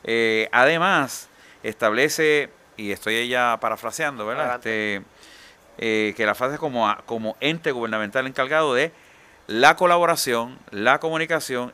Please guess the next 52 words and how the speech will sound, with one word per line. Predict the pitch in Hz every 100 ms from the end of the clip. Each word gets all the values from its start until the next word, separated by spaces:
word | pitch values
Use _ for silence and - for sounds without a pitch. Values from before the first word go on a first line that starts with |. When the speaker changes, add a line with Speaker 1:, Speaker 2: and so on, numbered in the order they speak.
| -
Speaker 1:
y | 151
la | 180
cooperación. | 151 123 117 104 - 92 101 - -
Speaker 2:
Totalmente. | 127 127 123 - -
Speaker 1:
Eh, | 110 107 104 101 98 92 90 92 -
así | 104
Speaker 2:
Por | 143
Speaker 1:
que | 175
Speaker 2:
eso | 151
necesitamos | 165 165 170 175
que | 151
los | 139
compañeros, | 143 131 127 113 127 147 -
Speaker 1:
Ok. | -
Speaker 2:
eh, | 143 135
nos | 123 123 123
envíen | 127 131 147
la | 170
información | 180 175 180 226 214
y |
nosotros | 160 135 143 156 - - -
hacemos | 143 135 143 156
el | 156
resto | 151 156 -
del | 156
trabajo, | 151 156 170 185
incluso, | 156 165 190 190 151
y | 139
se | 135
lo |
adelantamos, | 135 131 131 151 147 135 - - - -
como | 139 131
hemos | 139
sido | 165 156
consistentes, | 160 165 160 - 175 175 170
si | 147
tendríamos | 131 123 123 135 -
que, | 156 147 139 - - - - -
si | 139
la | 127
Junta, | 123 127 147 143
pues, | 151 143 - _
tuviera | 151 143 139
alguna | 143 151 151
objeción | 147 147 156 143
al | 147
respecto, | 147 - 170 - 139
cosa | 127 139
que | 135 131
no | 131
adelanto | 131 143 143 151 147
que, | 147 143